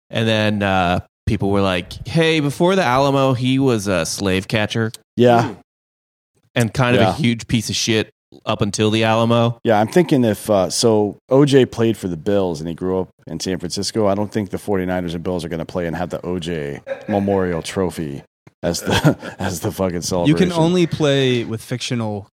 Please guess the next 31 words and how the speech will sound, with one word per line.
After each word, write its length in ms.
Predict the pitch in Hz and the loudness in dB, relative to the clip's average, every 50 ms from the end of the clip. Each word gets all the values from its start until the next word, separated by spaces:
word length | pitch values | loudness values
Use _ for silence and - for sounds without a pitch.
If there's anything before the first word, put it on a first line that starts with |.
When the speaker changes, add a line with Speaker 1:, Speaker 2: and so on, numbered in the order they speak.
| _ | _
Speaker 4:
characters 500 | - - 131 123 113 107 - 127 117 107 113 | -6 -4 -2 -2 -4 -6 -8 -8 -8 -6 -8
as 160 | 107 101 95 | -8 -10 -10
your 100 | 98 98 | -12 -8
trophy, 300 | - - 143 127 - 117 | -6 -4 -4 -4 -4 -6
like 180 | 101 92 - - | -8 -8 -6 -6
Paul 180 | - 123 113 107 | -4 -4 -4 -4
Bunyan. 420 | 107 104 104 98 92 87 - - _ _ | -6 -6 -8 -8 -10 -12 -14 -16 _ _
Speaker 2:
Exactly. 600 | - 104 92 113 120 110 104 - 78 67 69 69 - _ _ _ _ _ _ _ _ | -4 0 2 4 4 4 2 0 -6 -10 -12 -14 -18 _ _ _ _ _ _ _ _
That 180 | - 123 143 156 | 6 8 10 10
way 100 | 156 151 | 10 10
you 40 | 147 | 8
Speaker 3:
Yeah. 60 | 135 - | 6 6
Speaker 2:
can 100 | 135 135 | 6 6
never, 180 | 143 143 143 | 8 8 6
you 160 | 139 135 147 139 | 6 6 4 4
can't, 320 | - 175 170 143 120 104 | 6 6 6 6 4 4
Paul 180 | 104 143 175 180 | 6 8 8 10
Bunyan's 380 | 139 147 156 165 147 127 98 | 8 8 6 8 6 4 4
not 120 | 120 120 117 | 2 0 0
gonna 120 | 104 104 98 | 0 -2 -4
get 140 | 95 - | -4 -6
canceled. 500 | - - 101 107 101 - - 67 58 - - _ _ _ - | -6 -4 -4 -4 -2 -4 -8 -10 -12 -14 -20 _ _ _ -6
Speaker 3:
No. 240 | 104 101 92 85 - | -2 0 0 0 2
Speaker 2:
Although 260 | - 113 135 139 143 127 | 6 8 8 8 8 8
Pepe 260 | - 147 175 165 180 | 6 4 6 6 6
Le 100 | 143 123 - | 4 4 4
Pew 200 | - 151 180 175 | 6 6 6 6
got 200 | 123 92 85 - | 6 2 0 -2
canceled. 420 | 87 87 82 73 - 90 98 - - _ _ _ _ _ _ _ _ _ _ _ - | -4 -6 -4 -4 -6 -6 -8 -8 -12 _ _ _ _ _ _ _ _ _ _ _ -6
Speaker 3:
So 100 | - 110 | -2 4
maybe. 400 | 117 127 139 131 127 117 113 | 6 6 6 6 6 4 2